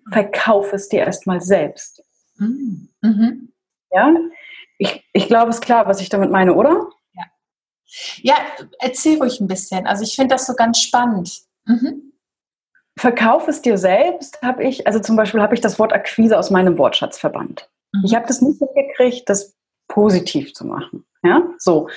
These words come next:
Speaker 1: Das heißt, ich hab dieses Wort nicht mehr benutzt und wenn ich, ähm, ein Telefongespräch vorbereite, ein Erstgespräch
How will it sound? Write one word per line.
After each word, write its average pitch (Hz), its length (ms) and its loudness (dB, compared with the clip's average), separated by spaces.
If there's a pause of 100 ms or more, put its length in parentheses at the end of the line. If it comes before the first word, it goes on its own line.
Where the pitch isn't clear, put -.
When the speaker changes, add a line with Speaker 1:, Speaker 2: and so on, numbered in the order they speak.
(420)
Speaker 1:
Das 196 160 2
heißt, 240 180 4
ich 233 100 -2
hab 208 140 -2
dieses 190 280 -4
Wort 233 160 2
nicht 294 160 0
mehr 277 80 2
benutzt 277 440 2
und 214 180 0
wenn 226 160 2
ich, - 380 -4
ähm, 208 400 -2
ein 196 140 -2
Telefongespräch 302 880 0
vorbereite, 262 480 2
ein 202 80 -2
Erstgespräch 269 920 0